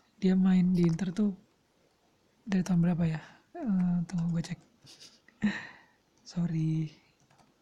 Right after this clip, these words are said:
Gue mana hafal sih kalau tahunnya kayak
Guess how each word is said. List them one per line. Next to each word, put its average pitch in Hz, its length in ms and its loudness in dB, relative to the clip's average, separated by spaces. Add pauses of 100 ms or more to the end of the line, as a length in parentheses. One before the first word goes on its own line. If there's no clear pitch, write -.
Gue 196 240 0
mana 170 320 4
hafal 185 200 -2
sih 190 200 -8 (1800)
kalau - 240 -20
tahunnya 170 400 0
kayak 165 160 0